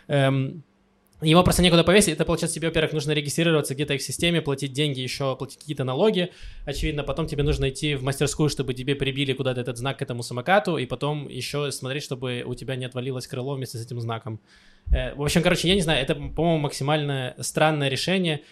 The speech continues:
потому что есть, допустим, а что делать с обычными велосипедистами, которые ездят гораздо быстрее, чем я? То есть есть вот,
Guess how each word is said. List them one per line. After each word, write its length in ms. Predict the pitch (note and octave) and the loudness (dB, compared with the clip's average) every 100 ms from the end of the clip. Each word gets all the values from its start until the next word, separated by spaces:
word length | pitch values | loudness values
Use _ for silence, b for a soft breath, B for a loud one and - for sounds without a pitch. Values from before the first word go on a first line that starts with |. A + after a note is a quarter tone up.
| b | b
потому 160 | C#3+ D3 | -4 -4
что 120 | C#3 | -6
есть, 260 | C#3+ C#3 | -6 -6
допустим, 480 | D3 C#3 C3+ C3 B2 C3 | -6 -6 -6 -6 -4 -2
а 240 | C3+ A#2+ | -2 -4
что 260 | - - E3 | -6 -4 0
делать 160 | F3 | 0
с 60 | D3 | 0
обычными 300 | D#3+ - D3 | -2 -2 -2
велосипедистами, 580 | C3+ C#3 B2+ G3 D#3 C3 | -2 -4 -4 -2 -2 -2
которые 360 | C3+ C#3 C3+ | -2 -2 -2
ездят 240 | D3 E3 A#2+ | -2 -4 -2
гораздо 300 | B2+ C3 B2+ | -2 -2 -4
быстрее, 320 | B2+ C3+ A#2+ | -4 -4 -4
чем 160 | - | -6
я? 180 | A#2+ A2+ | -6 -6
То 120 | A2 | -8
есть 100 | A#2 | -10
есть 160 | B2 | -10
вот, 100 | A#2+ | -10